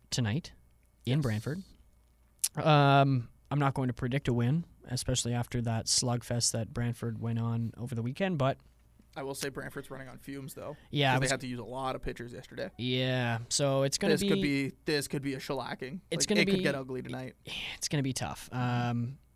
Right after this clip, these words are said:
Speaker 1: Toronto's feeling themselves coming into that one as well, especially with a win over Hamilton and a close one over Welland, or against Welland, uh, falling just short there. Um, what did we,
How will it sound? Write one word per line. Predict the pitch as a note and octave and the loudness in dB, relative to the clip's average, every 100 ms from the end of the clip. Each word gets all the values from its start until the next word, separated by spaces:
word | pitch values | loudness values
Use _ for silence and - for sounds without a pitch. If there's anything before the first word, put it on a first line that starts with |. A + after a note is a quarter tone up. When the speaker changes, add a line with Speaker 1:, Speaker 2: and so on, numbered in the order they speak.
| _ | _
Speaker 1:
Toronto's | - D3 D3+ | 0 2 2
feeling | - E3+ D3 | 2 2 4
themselves | C3 A#2+ B2+ B2 | 2 2 2 0
coming | - B2 B2 | 0 0 2
into | A#2 | 2
that | D#3+ G#2+ | 2 2
one | A#2 | 0
as | A#2 | 0
well, | A#2+ A2+ | 0 0
especially | A2+ - A#2 A2+ A#2 | 0 -2 -2 0 0
with | G#2+ A#2+ A2 | 0 -2 -2
a | |
win | A2 A#2 A#2 A2+ - - | -2 0 0 -2 -8 -4
over | A#2+ A#2 A2+ - - - - - | -2 0 -2 -4 -12 -20 -20 -2
Hamilton | C3 A#2+ B2+ - A#2+ | 0 2 0 0 -2
and | A2 A#2 | -2 -2
a | |
close | - - E3+ F#3+ - D#3+ | -4 4 8 8 6 6
one | D3+ C#3 | 4 6
over | C3 C3 | 4 2
Welland, | B2+ B2 A#2+ A#2 - - | 2 2 2 0 -2 4
or | F3 D#3 | 6 6
against | D#3 D3+ C#3+ - | 6 6 4 4
Welland, | C#3 C3 B2+ A#2+ - - - | 2 4 2 0 -8 -16 -4
uh, | A#2+ A#2 | -2 0
falling | C#3 B2 A#2+ | 2 2 2
just | B2 A2+ | 0 0
short | - A#2+ A2+ | 0 0 -2
there. | A#2+ A#2 A2+ - - - - | -2 0 -2 -6 -20 -18 -4
Um, | B2 B2+ B2+ B2 A#2+ _ _ _ _ _ _ _ _ _ _ _ _ _ _ _ _ _ _ _ _ _ _ _ _ - | 0 2 2 0 -2 _ _ _ _ _ _ _ _ _ _ _ _ _ _ _ _ _ _ _ _ _ _ _ _ -2
what | F#3 | 0
did | - B3 | 0 0
we, | G#3+ G#3 G3+ G3+ | 2 4 4 2